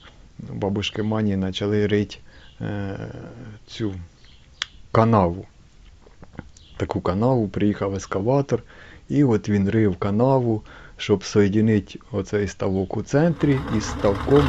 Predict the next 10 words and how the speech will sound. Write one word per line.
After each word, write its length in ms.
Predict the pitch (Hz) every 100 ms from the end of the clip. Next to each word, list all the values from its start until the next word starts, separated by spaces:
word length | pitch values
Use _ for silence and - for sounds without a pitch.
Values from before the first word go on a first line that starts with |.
| 104
з 20 |
отим 260 | 98 123 127 135
колгоспним, 600 | 131 - 95 - - 104 85
щоб 120 | 101 95 - - - 87 95
була 220 | 98 101
проточна, 640 | 101 104 98 107 95 101 98 98 92 -
щоб 100 | - - - - - - -
текла 400 | 107 101 98 95
ж 60 | 101
вода, 260 | 107 104